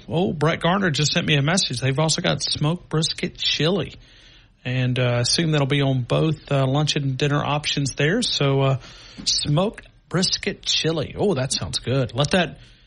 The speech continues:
let that temp begin to drop, and that biscuit, brisket chili is outstanding. Brett Garner always cooking up some great things.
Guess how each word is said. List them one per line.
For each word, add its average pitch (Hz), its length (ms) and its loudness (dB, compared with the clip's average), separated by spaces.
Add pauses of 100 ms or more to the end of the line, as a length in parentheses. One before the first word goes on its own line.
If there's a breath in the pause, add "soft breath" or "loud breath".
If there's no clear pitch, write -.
(400 soft breath)
let 151 120 -6
that - 260 -4
temp 165 260 0
begin 170 240 0
to 156 60 -2
drop, 156 420 0
and 131 120 0
that 139 260 -2
biscuit, 160 420 0
brisket 160 440 0
chili 185 460 2
is 135 160 2
outstanding. 147 560 0
Brett 147 200 0
Garner 151 360 2
always 151 460 2
cooking 143 300 0
up 131 100 0
some 135 200 -2
great 135 320 0
things. 135 420 2